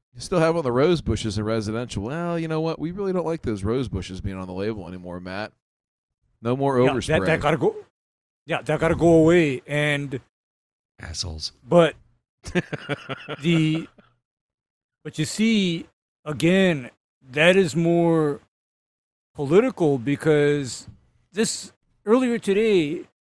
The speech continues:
Speaker 2: I was having a discussion with somebody about exposure of people,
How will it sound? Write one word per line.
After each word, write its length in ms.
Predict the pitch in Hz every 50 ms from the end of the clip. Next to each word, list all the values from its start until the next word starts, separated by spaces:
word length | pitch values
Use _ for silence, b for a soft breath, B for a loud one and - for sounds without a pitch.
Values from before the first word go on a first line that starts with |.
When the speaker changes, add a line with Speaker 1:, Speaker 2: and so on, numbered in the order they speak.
| _ _ _ _ _ _ _ _ _ _ _ _ _ _ -
Speaker 2:
I 80 | 185 220
was 140 | 247 214 -
having 280 | 202 196 196 202 180
a 60 | 165 135
discussion 600 | 135 143 - - - 180 196 - - 196 170 156
with 100 | 139 -
somebody 440 | - 160 156 151 139 151 143 143
about 600 | 143 139 127 117 147 160 180 180 170 156 143 - _ _ _ _ _ _ _ _ _ _ _ _ _ _ _ _ _ _ _ _ _ _ _ _ _ _ _ _ _ _ _ _ _ _ _ _ _ _ _
exposure 1080 | 143 147 - - - - - 170 175 196 208 202 156 147 185 185 180 175 175 160 - - _ _ _ _ _ _ _ _ _ _ -
of 240 | 156 135 - _ _
people, 680 | - 185 196 208 196 - _ 160 147 143 139 131 -